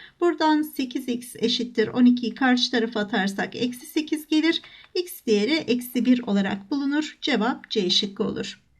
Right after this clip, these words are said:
Dik koordinat düzleminde sıfır yedi kapalı aralığında tanımlı f, g ve h fonksiyonlarının grafikleri verilmiştir. Buna göre bir, iki, üç ifadelerinden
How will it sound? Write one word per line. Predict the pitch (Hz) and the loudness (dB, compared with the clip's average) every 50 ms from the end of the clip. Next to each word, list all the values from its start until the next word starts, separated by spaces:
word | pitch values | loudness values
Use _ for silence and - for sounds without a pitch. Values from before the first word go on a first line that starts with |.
| _ _ _ _ _ _ _ _ _ - | _ _ _ _ _ _ _ _ _ -4
Dik | 285 302 302 - | -4 -4 -4 0
koordinat | - 320 294 294 277 302 320 381 427 - - | 0 0 0 2 0 0 0 0 -2 -2 -4
düzleminde | 320 311 - 330 311 311 311 311 311 403 440 | -4 -2 0 0 2 2 2 2 0 0 -2
sıfır | - - 349 349 - 277 233 | -2 -2 -4 -2 -2 0 2
yedi | 247 220 208 202 214 | 2 2 2 0 -2
kapalı | - 311 311 320 311 302 311 | -4 -4 -2 0 0 2 2
aralığında | 302 285 254 240 226 214 202 214 208 | 2 2 2 2 2 0 0 -2 -2
tanımlı | - 359 311 294 285 302 339 427 - - | -4 -2 -2 -2 0 -2 -2 -2 0 0
f, | 240 277 269 - - - | 0 0 -2 -4 -6 0
g | 247 240 220 208 | 2 4 4 4
ve | 202 202 | 2 -2
h | 202 269 311 311 - - | -2 -2 -2 -2 -2 -4
fonksiyonlarının | - 320 302 294 - - - 302 285 285 294 285 294 320 415 453 | -4 -6 -6 -6 -6 -6 -4 -4 -2 -2 -4 -4 -6 -6 -6 -4
grafikleri | 427 370 330 330 - 285 254 - 247 233 220 202 | -2 0 0 0 -2 -4 0 4 4 4 6 4
verilmiştir. | 208 202 196 202 202 202 196 196 - - - - - - - - - - _ - | 2 2 2 4 2 2 2 0 -2 -4 -6 -6 -8 -10 -14 -20 -20 -18 _ -4
Buna | 392 392 403 330 | 0 0 2 2
göre | 262 - 214 196 196 208 220 | 2 0 0 0 0 0 0
bir, | 285 302 254 | 0 -2 -2
iki, | 233 233 240 - 277 277 | -2 -6 -6 -6 -4 -4
üç | 320 359 349 - | -4 -4 -2 -4
ifadelerinden | 359 359 359 339 330 311 311 311 294 311 302 311 302 302 330 349 403 | -2 0 0 0 2 2 2 2 0 0 0 0 0 0 0 -2 -2